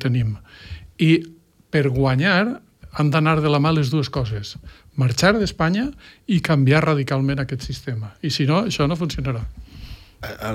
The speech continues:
Speaker 2: la radicalitat aquesta, la necessitat de retornar a aquesta radicalitat democràtica, de que la gent tinguem la sensació de que el que fem o deixem de fer compta a l'hora d'imaginar el futur del país, clar,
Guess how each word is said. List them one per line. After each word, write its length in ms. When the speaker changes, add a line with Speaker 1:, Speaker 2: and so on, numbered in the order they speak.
Speaker 2:
la 120
radicalitat 800
aquesta, 460
la 200
necessitat 680
de 140
retornar 600
a 20
aquesta 320
radicalitat 760
democràtica, 680
de 80
que 100
la 100
gent 280
tinguem 640
la 80
sensació 480
de 120
que 120
el 260
que 160
fem 360
o 140
deixem 300
de 80
fer 220
compta 680
a 80
l'hora 320
d'imaginar 460
el 80
futur 300
del 120
país, 280
clar, 260